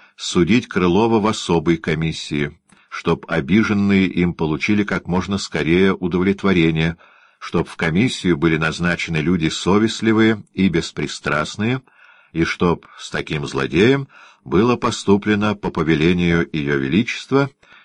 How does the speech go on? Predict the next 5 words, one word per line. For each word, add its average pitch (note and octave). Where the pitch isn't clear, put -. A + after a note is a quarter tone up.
несмотря F2
ни F2
на A2+
какие F2
персоны. -